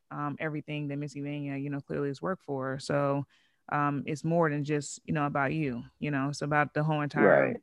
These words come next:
Speaker 1: organization and how you represent it. All right, cool. Yeah. But I do think B S I, um,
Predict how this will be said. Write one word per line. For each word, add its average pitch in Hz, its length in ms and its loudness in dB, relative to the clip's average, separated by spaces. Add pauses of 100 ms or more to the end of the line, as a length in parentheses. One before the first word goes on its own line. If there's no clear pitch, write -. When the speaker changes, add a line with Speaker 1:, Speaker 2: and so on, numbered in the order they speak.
Speaker 1:
organization 143 880 0
and 156 120 2
how 156 80 8
you 147 180 6
represent 147 560 -2
it. 135 220 -4 (640)
All 403 80 -2 (160)
right, 208 160 2
cool. 185 400 0 (120)
Yeah. 180 280 6
But 180 160 4
I 247 80 6
do 269 120 0
think 214 260 0
B 196 120 2
S 190 140 0
I, 170 300 4
um, 147 440 -4